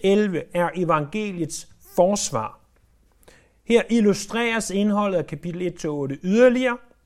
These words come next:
og samtidig så besvares spørgsmål om jøderne og Israel. De elleve kapitler, bogens første elleve kapitler,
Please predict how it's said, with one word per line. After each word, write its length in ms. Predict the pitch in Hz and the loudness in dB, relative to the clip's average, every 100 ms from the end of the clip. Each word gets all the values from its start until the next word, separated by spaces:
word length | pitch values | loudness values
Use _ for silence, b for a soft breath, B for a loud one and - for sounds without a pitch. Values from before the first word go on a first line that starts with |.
| _ _ _ _ _ - | _ _ _ _ _ -10
og 80 | - | -6
samtidig 580 | - 170 175 - 170 | 0 0 0 -4 -6
så 100 | 170 | -6
besvares 720 | 165 151 - 165 175 160 - - | -6 -8 -2 0 0 -2 -6 -12
spørgsmål 760 | - - 151 156 - 170 160 156 | -10 0 2 2 -2 -6 -6 -6
om 140 | 151 | -6
jøderne 380 | 139 139 147 143 | -4 -4 -4 -6
og 80 | 135 | -6
Israel. 460 | 135 - 120 107 - b b b _ _ _ 262 | -10 -12 -16 -16 -20 b b b _ _ _ 2
De 240 | 262 254 | 4 8
elleve 280 | 247 269 277 - - | 8 8 2 -8 -10
kapitler, 640 | 202 - 226 - 131 - _ _ _ _ _ | -10 -6 -8 -6 -14 -14 _ _ _ _ _
bogens 340 | 196 202 196 - | -4 -2 -2 -4
første 380 | 202 202 - 170 | -2 -2 -4 -8
elleve 280 | 185 175 | -8 -8
kapitler, 540 | - - 180 175 170 | -10 -10 -8 -8 -8